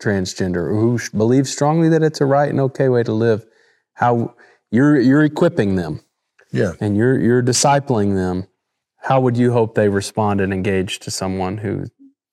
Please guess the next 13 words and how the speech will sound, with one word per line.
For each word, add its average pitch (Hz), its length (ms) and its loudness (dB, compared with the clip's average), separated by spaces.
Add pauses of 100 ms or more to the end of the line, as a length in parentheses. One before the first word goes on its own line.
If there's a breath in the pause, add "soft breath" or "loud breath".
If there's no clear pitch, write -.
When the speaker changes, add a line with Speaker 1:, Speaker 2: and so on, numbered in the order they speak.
Speaker 1:
is 123 160 -14
trans? - 200 -6
Speaker 2:
I 160 40 2
would 185 120 2
hope 147 200 2
if 117 100 2
they 117 160 2
had 117 160 4
a 101 60 2
neighbor, 117 460 2
friend, 110 680 0 (300)
whatever, 98 720 -2
uh, 98 300 -2